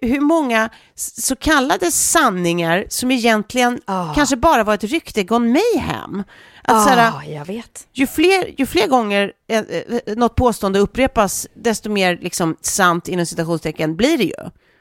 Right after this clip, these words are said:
Speaker 1: Alltså
Speaker 2: Ja.
Speaker 1: läggs
Speaker 2: Ja,
Speaker 1: typ
Speaker 2: visst.
Speaker 1: allt, allt man visste om, om, om folk på, som man inte kände på gymnasiet. Det var ju bara sån här, någon, någon som sa något klantigt någon gång, kanske på skämt, och helt plötsligt var det en sanning typ.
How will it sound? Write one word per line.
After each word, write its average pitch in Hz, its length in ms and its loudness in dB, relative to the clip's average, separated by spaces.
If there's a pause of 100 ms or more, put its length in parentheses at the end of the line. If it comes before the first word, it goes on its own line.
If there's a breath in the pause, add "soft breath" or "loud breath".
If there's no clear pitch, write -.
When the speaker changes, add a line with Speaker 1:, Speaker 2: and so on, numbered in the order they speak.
(420 soft breath)
Speaker 1:
Alltså 208 160 0
Speaker 2:
Ja. 202 60 2
Speaker 1:
läggs 180 320 2
Speaker 2:
Ja, 190 80 0
Speaker 1:
typ 180 140 4
Speaker 2:
visst. - 140 -8
Speaker 1:
allt, 190 420 0
allt 233 240 2
man 196 140 0
visste 185 260 -2
om, 170 180 -2
om, 170 280 -4
om 170 200 -2
folk 170 320 0
på, 180 180 -2
som 185 120 -8
man 170 120 0
inte 160 120 -4
kände 170 260 0
på 175 60 -4
gymnasiet. 175 440 2
Det 220 80 -4
var 262 80 2
ju 214 80 0
bara 156 300 2
sån 156 140 -8
här, 151 180 -6
någon, 175 420 0
någon 233 280 0
som 190 140 -8
sa 196 180 -2
något 180 160 -4
klantigt 185 360 -4
någon 208 80 -2
gång, 151 160 2
kanske 170 320 -2
på 160 80 -6
skämt, 196 300 -2
och 165 40 2
helt 160 120 0
plötsligt 156 300 -2
var 156 80 2
det 156 60 0
en 151 100 -4
sanning 160 440 0
typ. - 260 -12